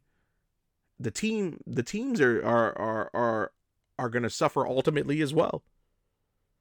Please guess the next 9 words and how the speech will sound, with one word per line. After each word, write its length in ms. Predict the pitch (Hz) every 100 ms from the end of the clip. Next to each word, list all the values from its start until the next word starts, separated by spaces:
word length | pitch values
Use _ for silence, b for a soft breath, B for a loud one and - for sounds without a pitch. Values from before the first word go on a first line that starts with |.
| _ _ _ _ -
Uh, 440 | 127 120 117 113 -
rosin 540 | 131 160 247 196 160
bags 400 | 131 113 113 107
will 160 | 117 123
continue 480 | 135 113 180 170 156
to 80 |
be 140 | 127 131
allowed. 460 | 113 139 175 190 196 _ _ _ _ -
However, 580 | 117 131 196 147 107